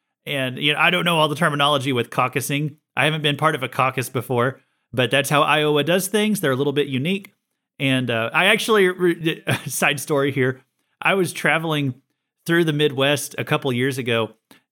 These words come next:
and, um, I, I, I was, I flew on a plane fr-, to Minnesota, and I was driving south down to Missouri, so I drove straight through Iowa, and I only stopped one time. It's a very small state. Um, you know, I just flew through it, and, um, well, not literally.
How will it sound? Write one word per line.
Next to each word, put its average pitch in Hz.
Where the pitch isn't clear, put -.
and, 127
um, 110
I, 123
I, 143
I 135
was, 131
I 131
flew 226
on 214
a 185
plane 180
fr-, 165
to 113
Minnesota, 147
and 139
I 123
was 117
driving 143
south 143
down 127
to 120
Missouri, 120
so 123
I 110
drove 139
straight 214
through 151
Iowa, 113
and 147
I 135
only 226
stopped 185
one 170
time. 104
It's 143
a 147
very 226
small 147
state. -
Um, 127
you 135
know, 147
I 156
just 160
flew 180
through 147
it, -
and, 135
um, 113
well, 139
not 151
literally. 120